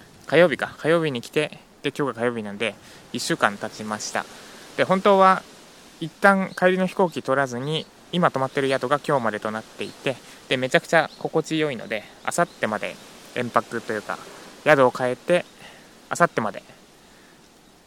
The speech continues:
延期することにしました。なので、約十日間の八丈島ステイです。で、そんな中で、八丈島に来て、いつもの朝のルーティンが崩壊しております。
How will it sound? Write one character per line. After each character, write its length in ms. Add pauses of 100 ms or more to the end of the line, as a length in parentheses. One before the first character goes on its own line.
延 120
期 220
す 160
る 80
こ 100
と 120
に 100
し 100
ま 120
し 100
た。 120 (140)
な 60
の 100
で、 140
約 300
十 220
日 120
間 280
の 200 (260)
八 300
丈 160
島 240
ス 80
テ 100
イ 120
で 100
す。 200 (520)
で、 80
そ 100
ん 40
な 100
中 260
で、 160
八 300
丈 260
島 260
に 120
来 100
て、 220 (640)
い 60
つ 100
も 80
の 200
朝 160
の 140
ル 140
ー 20
テ 100
ィ 40
ン 40
が 140
崩 220
壊 240
し 120
て 220
お 60
り 60
ま 120
す。 240